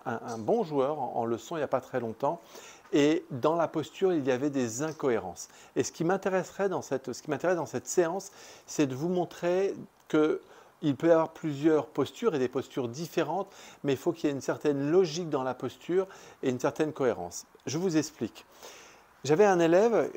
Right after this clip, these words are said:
euh, un bon joueur, hein, qui était quand même six ou sept d'handicap, et à l'adresse, il avait énormément de flexion dans les jambes, il était très fléchi, avec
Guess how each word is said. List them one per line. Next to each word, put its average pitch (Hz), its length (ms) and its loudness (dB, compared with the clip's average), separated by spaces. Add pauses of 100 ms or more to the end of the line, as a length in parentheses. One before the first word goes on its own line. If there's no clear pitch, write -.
(100)
euh, 123 320 6
un 135 100 2
bon 160 200 4
joueur, 170 280 6
hein, 135 120 -4
qui 135 100 -6
était 127 140 -6
quand 139 80 4
même 131 160 2
six 139 240 -8
ou 147 60 -6
sept 147 180 6
d'handicap, 127 580 4 (520)
et 143 100 6
à 165 100 12
l'adresse, 170 680 4 (560)
il 160 160 4
avait 143 360 8 (560)
énormément 180 640 4
de 165 100 -2
flexion - 760 -2
dans 175 140 2
les 135 140 2
jambes, 120 320 2 (160)
il 123 100 -4
était 123 200 -2
très - 260 -2
fléchi, 175 560 -2 (600)
avec 175 520 6